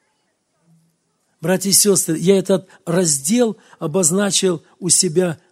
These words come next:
разные точки зрения. Моисей считал это нормально, а Иофор, а Иофор считал это крайне ненормально. Он оценил труд своего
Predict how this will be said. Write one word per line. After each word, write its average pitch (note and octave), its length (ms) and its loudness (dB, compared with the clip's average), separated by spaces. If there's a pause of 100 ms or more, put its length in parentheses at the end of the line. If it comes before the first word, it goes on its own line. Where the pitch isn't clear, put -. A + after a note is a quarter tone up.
(140)
разные G#3+ 580 4
точки A3 460 2
зрения. D3+ 880 2 (1400)
Моисей A3+ 400 2
считал G#3 260 -2
это A3 160 -2
нормально, D#3+ 960 -6 (880)
а C3 140 -8
Иофор, F#3 600 0 (760)
а A#2+ 100 -12
Иофор F3 460 -4 (180)
считал D3 380 -4
это C#3 260 -6 (240)
крайне F#3 800 0 (340)
ненормально. C#3 1160 -6 (640)
Он E3+ 140 4
оценил C4 540 6 (240)
труд C4 360 6
своего A3+ 640 0